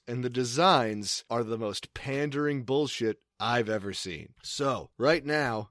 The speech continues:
you can get a five-pound bag of crushed ice for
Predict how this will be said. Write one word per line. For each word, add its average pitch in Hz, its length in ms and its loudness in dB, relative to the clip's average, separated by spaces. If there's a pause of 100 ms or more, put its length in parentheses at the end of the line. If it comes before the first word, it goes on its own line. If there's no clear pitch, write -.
you 143 140 0
can 135 220 0
get 127 260 4
a 110 140 0
five-pound 143 960 0
bag 123 340 2
of 101 140 -4
crushed - 420 -2
ice - 600 -6
for 95 760 -2